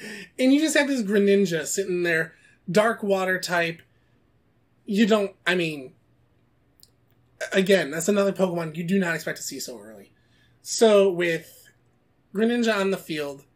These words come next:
you gotta come up with some sort of plan. Personally, when I, when I face a Greninja, I have to absolutely one hundred percent rely on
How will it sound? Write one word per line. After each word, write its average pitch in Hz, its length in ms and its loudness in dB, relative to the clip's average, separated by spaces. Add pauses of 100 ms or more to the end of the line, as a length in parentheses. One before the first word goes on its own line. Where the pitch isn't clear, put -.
(140)
you 196 140 2
gotta 214 180 2
come 196 120 -2
up 165 100 -6
with 170 80 -10
some 165 140 -6
sort 160 180 -6
of 156 80 -10
plan. 151 420 -6 (480)
Personally, 262 600 -4
when 208 120 -6
I, 208 320 -4
when 175 140 -2
I 180 100 0
face 185 200 -4
a 190 60 -8
Greninja, 175 560 -4 (580)
I 170 460 0
have 165 300 0
to 170 180 -8 (100)
absolutely 233 960 -6
one 196 180 -2
hundred 190 200 -2
percent 160 400 -4 (500)
rely 170 480 0
on 147 480 -6